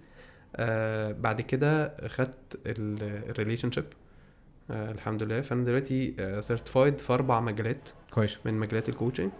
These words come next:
Speaker 1: هو المفروض خدت شهاده بره الكوتشنج في حاجه اسمها بوزيتيف ديسيبلين، آه، ده اللي هو التربيه الايجابيه.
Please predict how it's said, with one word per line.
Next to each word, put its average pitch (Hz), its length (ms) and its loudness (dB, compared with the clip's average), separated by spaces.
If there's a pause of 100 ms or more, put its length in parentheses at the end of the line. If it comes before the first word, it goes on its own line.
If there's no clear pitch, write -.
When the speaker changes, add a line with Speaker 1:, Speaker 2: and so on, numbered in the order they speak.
(460)
Speaker 1:
هو 120 40 0
المفروض 127 580 0 (100)
خدت - 280 0
شهاده 139 420 6 (300)
بره 135 440 8
الكوتشنج 151 580 4
في - 160 0
حاجه 123 180 0
اسمها 123 220 2
بوزيتيف 123 340 2
ديسيبلين، 135 460 2 (600)
آه، 110 200 0
ده 113 160 2
اللي 120 140 4
هو 120 120 6
التربيه 120 420 4
الايجابيه. 113 600 2